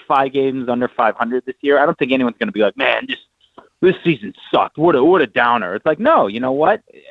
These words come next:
Again, everyone is having a lot of fun. You're seeing it. I'm seeing it. Zach's seeing it. I mean, I got buddies who never tuned into baseball, and I'm getting texts after one nothing games going, "That was a hell of a win. Like, this bullpen is unreal." And it's like, yeah, you know what?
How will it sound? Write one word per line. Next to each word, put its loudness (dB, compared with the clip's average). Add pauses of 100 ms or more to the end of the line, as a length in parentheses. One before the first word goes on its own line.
(220)
Again, -2
everyone -2
is -10
having 0
a 0
lot 0
of -4
fun. -2
You're -4
seeing -8
it. -4
I'm -4
seeing -4
it. -4
Zach's 0
seeing 2
it. -2 (360)
I -2
mean, 2 (160)
I 0
got -2
buddies 0
who -2 (460)
never 0
tuned -2
into 2
baseball, 0
and 0
I'm -2
getting 0
texts -4
after 0
one 0
nothing -2
games 0
going, 2 (240)
"That 0
was 0
a -6
hell 2
of -2
a 0
win. -2
Like, -8
this -6
bullpen -2
is -12
unreal." 0
And -10
it's -16
like, -4
yeah, 0
you -20
know -8
what? -2